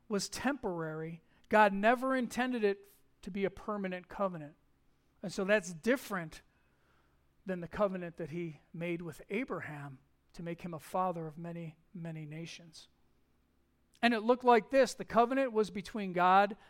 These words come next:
and the nation of Israel, not between God and individuals.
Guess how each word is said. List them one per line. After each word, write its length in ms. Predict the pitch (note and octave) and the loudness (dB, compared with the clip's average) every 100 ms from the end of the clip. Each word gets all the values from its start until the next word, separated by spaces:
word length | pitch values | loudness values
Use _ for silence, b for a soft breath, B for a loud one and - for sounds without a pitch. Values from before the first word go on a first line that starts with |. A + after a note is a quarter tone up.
| b - | b -4
and 220 | G3 F3+ | -2 -2
the 100 | F3 | -4
nation 840 | E3+ F3+ A#3+ A#3+ - F3+ E3 E3+ - _ _ _ _ _ _ _ _ _ _ _ _ - | -4 -2 -2 -2 -6 -6 -8 -12 -16 _ _ _ _ _ _ _ _ _ _ _ _ -6
of 140 | F3+ | 0
Israel, 440 | G3+ G3 F#3 E3 D#3 | 2 2 0 -4 -2
not 280 | F3 G3+ B3 | 0 0 0
between 400 | G3+ - A3 F#3+ | -8 -6 -6 -2
God 280 | F3+ F3 | 0 0
and 140 | F3 F#3+ | -2 -6
individuals. 1000 | F3+ E3 E3+ E3 D#3+ C3+ C#3 - - | -8 -8 -6 -8 -10 -16 -16 -16 -18